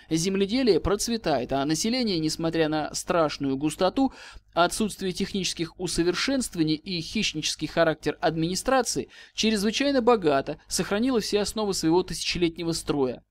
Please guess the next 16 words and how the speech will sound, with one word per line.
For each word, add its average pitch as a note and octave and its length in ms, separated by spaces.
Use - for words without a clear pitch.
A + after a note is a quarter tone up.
а D#3 140
также F3+ 340
и F3 140
все G3+ 220
добродетели. D#3+ 720
Китаец D#3+ 560
честен G#3+ 540
и D3 140
отличный E3+ 420
семьянин, D3 580
притом E3 240
он D#3 140
первый F#3+ 340
купец D3 360
в B2 140
мире. A2+ 320